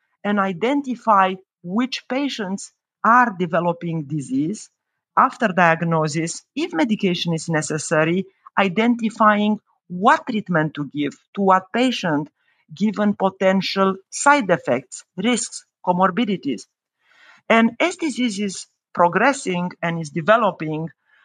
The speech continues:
identifying when the patient should come back. So what you can see here is that A I can play a supportive role to the clinician.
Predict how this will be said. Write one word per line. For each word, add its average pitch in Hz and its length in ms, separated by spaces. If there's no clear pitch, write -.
identifying 226 800
when 226 460
the 214 100
patient 180 460
should - 280
come 196 240
back. 190 200
So - 160
what 196 140
you 220 80
can 233 180
see 320 280
here 226 360
is 180 300
that 175 240
A 208 100
I 240 240
can 202 340
play 185 220
a 175 60
supportive 208 720
role 151 400
to 170 80
the 165 120
clinician. 151 600